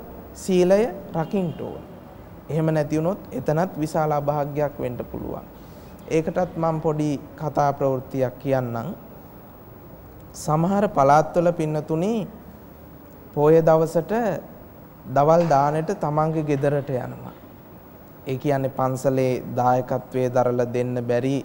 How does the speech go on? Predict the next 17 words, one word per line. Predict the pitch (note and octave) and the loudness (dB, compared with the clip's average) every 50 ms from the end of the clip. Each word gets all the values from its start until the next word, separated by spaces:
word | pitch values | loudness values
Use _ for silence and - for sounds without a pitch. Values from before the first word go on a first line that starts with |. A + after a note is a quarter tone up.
| - - | -8 -16
සමහර | - - - B2+ B2+ B2+ B2+ B2+ B2+ B2+ | -16 -8 -6 -4 -4 -2 -2 0 -2 -2
ගම් | A#2+ B2 A#2+ A#2+ A#2 | -2 -2 -4 -4 -4
පළාත්වල | - B2+ A#2+ A#2+ A#2+ A#2+ A#2+ - - C3 C3+ D3 G3 C#4 - - - - - - - - - - - - - - - - - - - - - - - - - - | -4 -2 0 0 0 -2 -4 -6 0 0 2 2 2 -2 -4 -12 -18 -20 -20 -20 -20 -20 -20 -20 -20 -20 -20 -20 -20 -20 -20 -20 -20 -20 -20 -20 -20 -10 0 0
අපේ | D3+ - F3 E3+ | 2 4 6 6
උපාසකම්මලා, | D#3 C#3 - D#3 D#3 D#3 D#3 E3 D#3 - D#3+ D#3 D#3+ D#3+ D#3+ E3 E3+ G#3 B3+ B3 - - - - - - - - - - - - - - | 6 6 6 6 6 6 4 0 0 2 2 2 2 4 4 4 4 4 2 0 -4 -10 -16 -18 -18 -20 -20 -20 -20 -20 -20 -20 -16 -6
උපාසක | - - C#3+ C#3+ C#3 - C#3 C#3+ C#3+ | 2 4 4 4 4 0 -2 0 0
මහත්වරු | C#3 C3+ C3 C#3 C3+ - - - D3 D3+ F3+ A3 A3 - - - - - | 0 2 0 0 -2 -2 0 0 2 2 2 2 0 -2 -6 -10 -16 -8
තමන්ගේ | - D3 C#3+ D3+ D#3 E3 F3 E3+ D#3+ | -4 -2 2 2 4 4 2 0 0
ගෙදරට | C#3+ C#3 C3 C#3+ D3+ D#3 D#3+ D#3 | 2 2 4 4 4 4 4 4
යනවා | E3+ E3 D#3+ E3+ F#3 G3 | 4 2 2 2 0 0
දවල් | F3 D3+ C#3+ C#3 C3+ C3 B2 A#2+ | 4 4 6 6 6 4 2 0
දානෙට. | - - - - - - - - - - - - - - - - - - - - - - - - - - - | -2 -4 -4 -4 -6 -10 -12 -12 -16 -18 -20 -20 -20 -20 -20 -20 -20 -20 -20 -20 -20 -20 -20 -20 -20 -18 -8
එහෙම | - C#3+ D3+ D3 D#3 | -2 0 0 2 2
ගියපු | D3+ C3+ C3 C3 C3+ C3 C3 - D#3+ F3+ F#3+ D3+ - - - - - - - | 0 0 0 0 0 0 0 -2 -2 -2 -2 -2 -4 -6 -12 -20 -20 -12 -10
උපාසක | - C3 - C#3+ C#3 C#3 C3 - D3+ - - C#3 - | -8 0 4 6 6 6 4 0 -6 -6 -6 -8 -6
කණ්ඩායමකට | C#3+ B2+ B2+ B2+ B2+ B2+ C3 B2+ B2+ B2+ C3 B2+ C3 C3+ - D#3 D3 C#3 - - - - - - - - | -4 -4 -4 -2 0 2 4 4 2 2 0 -4 -6 -6 -4 -2 -2 0 -2 -2 -6 -12 -18 -18 -14 -8
වෙච්ච | B3 B3+ B2 - | -6 -6 -6 -4